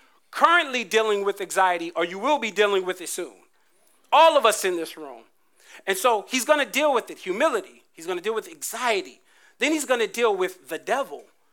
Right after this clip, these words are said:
which we need to talk about in our text. He's gonna talk about what the devil is doing. And then lastly, he's gonna secure us and anchor us in the gospel, the good news of Jesus Christ. So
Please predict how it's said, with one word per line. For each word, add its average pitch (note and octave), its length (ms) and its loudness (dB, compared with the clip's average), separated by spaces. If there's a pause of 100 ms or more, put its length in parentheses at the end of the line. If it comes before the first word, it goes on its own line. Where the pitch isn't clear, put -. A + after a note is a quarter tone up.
(200)
which G3 160 -6
we A#3 140 -4
need D4+ 260 -4
to G#3 60 -8
talk C#4 440 2
about E3 380 -2
in G#3 180 -4
our F3+ 180 2
text. A3 340 -4
He's E3+ 140 -18
gonna G3 160 -4
talk - 340 -2
about E3 380 -2 (480)
what F#3+ 360 0
the E3+ 80 -6
devil G3 400 -2
is D3 200 -12
doing. D3 500 -8
And E3 80 -6
then G#3 140 -2
lastly, G#3+ 420 0
he's F#3 140 -12
gonna F3 160 -6
secure G3+ 520 -6
us D#3 140 -10
and D3+ 160 -16
anchor F3+ 400 -8
us - 280 -14 (380)
in E3 420 -6 (120)
the C#3+ 80 -10
gospel, E3+ 600 -6
the B2+ 80 -20
good G3+ 280 -2
news F3 540 -6 (800)
of E3+ 160 -4
Jesus F3+ 360 -6
Christ. F#3 340 -2
So F#3+ 200 -4